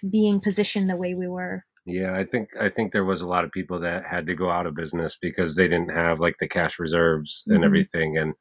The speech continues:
Speaker 2: I think that was one of the thing, like, that really helped us succeed was just having that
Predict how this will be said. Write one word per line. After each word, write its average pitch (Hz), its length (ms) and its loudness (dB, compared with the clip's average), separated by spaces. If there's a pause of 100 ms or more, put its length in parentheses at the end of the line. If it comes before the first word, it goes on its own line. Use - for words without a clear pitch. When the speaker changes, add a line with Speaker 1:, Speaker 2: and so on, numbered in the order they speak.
(280)
Speaker 2:
I 85 80 -4
think 90 180 2
that 87 140 4
was 82 160 -2
one 87 160 4
of 82 80 2
the 82 100 0
thing, 85 360 2
like, 80 220 0 (280)
that 85 200 0
really 82 720 -2 (260)
helped 113 240 2
us 92 240 6
succeed 87 580 2
was 82 220 2
just - 280 0
having 90 360 4
that 87 300 2